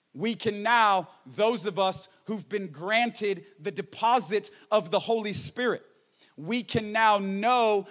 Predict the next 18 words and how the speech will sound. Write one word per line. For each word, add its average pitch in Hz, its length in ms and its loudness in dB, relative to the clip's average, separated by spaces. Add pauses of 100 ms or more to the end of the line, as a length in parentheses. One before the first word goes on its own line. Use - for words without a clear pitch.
(100)
what 220 200 2
is 151 240 -6
the 202 80 -4
mystery 214 880 -4
of 208 200 0
his 180 180 -8
will 190 360 2 (640)
that 208 220 0
was 196 160 -6
previously 233 1000 -6 (120)
locked 202 720 0
up - 580 2
in 247 300 0
the 214 100 0
wisdom 208 560 -4
of 170 180 -8
God 202 400 2 (280)
until 220 960 0